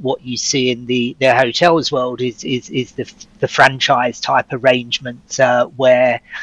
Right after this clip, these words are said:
um, established brands, um,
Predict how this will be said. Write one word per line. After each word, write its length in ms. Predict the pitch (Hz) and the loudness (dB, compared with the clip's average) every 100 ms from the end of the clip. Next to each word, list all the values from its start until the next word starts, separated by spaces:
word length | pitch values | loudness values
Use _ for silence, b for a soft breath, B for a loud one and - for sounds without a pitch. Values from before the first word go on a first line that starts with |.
| B B - | B B 2
um, 400 | 131 123 120 123 | 4 4 2 -4
established 720 | 151 - 143 120 117 - - | -10 0 2 2 0 -4 0
brands, 720 | 147 139 131 123 120 123 - 185 | 4 4 4 -2 -10 -20 -12 -2
um, 360 | 123 120 117 | 0 0 -2